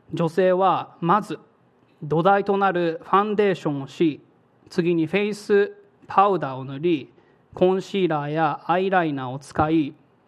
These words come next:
もうこれ以上は言いませんけど、でもこういった様々なものを用いて、女性は美しく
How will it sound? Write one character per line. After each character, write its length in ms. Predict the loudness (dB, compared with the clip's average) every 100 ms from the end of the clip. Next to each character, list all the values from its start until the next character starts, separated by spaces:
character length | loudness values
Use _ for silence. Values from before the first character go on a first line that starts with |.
| _ -12 -10 -16 _ _ -20 -20 _ _ -14
も 100 | -4
う 20 |
こ 120 | -2
れ 80 | 0
以 20 |
上 80 | -2
は 40 |
言 60 | -4
い 40 |
ま 120 | -4 0
せ 140 | -2
ん 60 | -2
け 120 | -6
ど、 240 | -6 -6 -10 -20 -20 _ _ _ _ -20 -20 _ -14 -8 -6 -2
で 80 |
も 120 | 0 6
こ 100 | 6
う 60 |
い 20 |
っ 20 | 6
た 80 |
様 340 | 2 2 2 2
々 220 | 2 0
な 100 | 0
も 140 | 0 0
の 160 | 0
を 40 | 0
用 360 | -2 -4 -4
い 100 | -4
て、 220 | -2 -6 -8 -20 -20 -4
女 160 | -2
性 240 | 2 2 4
は 400 | 4 2 0 -8 _ _ _ _ _ _ _
美 440 | -2 -2 -4 -2 -2
し 120 | -4
く 380 | 2 2 2